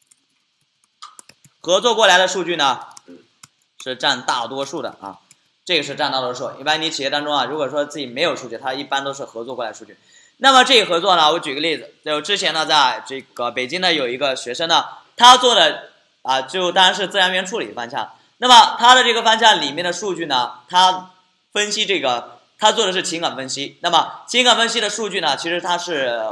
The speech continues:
获取的跟这个银行的合作的，那它里面都是银行的这些评论的信息去给他的，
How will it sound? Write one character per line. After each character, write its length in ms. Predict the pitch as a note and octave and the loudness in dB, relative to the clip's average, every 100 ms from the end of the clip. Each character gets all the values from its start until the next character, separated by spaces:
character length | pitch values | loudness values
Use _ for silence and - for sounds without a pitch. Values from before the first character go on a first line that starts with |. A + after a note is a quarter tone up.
| - | -4
获 160 | D#3 D3 | -2 -2
取 120 | A2+ | -6
的 200 | A2 A2 | -12 -8
跟 220 | D3 D#3 | -6 -6
这 80 | D#3 | -6
个 80 | B2+ | -10
银 240 | B2 E3 | -10 -10
行 240 | F3+ B2 C#3+ | -4 -4 0
的 140 | D#3+ - | -2 -4
合 160 | - B2+ | -10 -8
作 160 | C#3+ | -6
的， 200 | B2+ - - | -6 -8 -4
那 160 | C#3 | -4
它 220 | - G3 G3+ | -2 2 2
里 100 | D#3 | 2
面 100 | D#3 | -4
都 120 | E3 | -4
是 120 | E3 | -6
银 240 | C#3 F3+ | -8 -8
行 200 | F3+ C#3+ | -6 -6
的 80 | C#3 | -6
这 160 | C3 C3+ | -8 -10
些 120 | C#3 | -10
评 240 | - A#2+ | -10 -12
论 140 | C#3 C#3 | -12 -12
的 60 | |
信 180 | A#2 A#2 | -14 -16
息 260 | A2 A2+ - _ - | -16 -16 -18 _ -14
去 160 | D3 | -12
给 180 | C#3+ A#2 | -10 -12
他 160 | F#2+ B2 | -10 -8
的， 160 | G#2+ | -8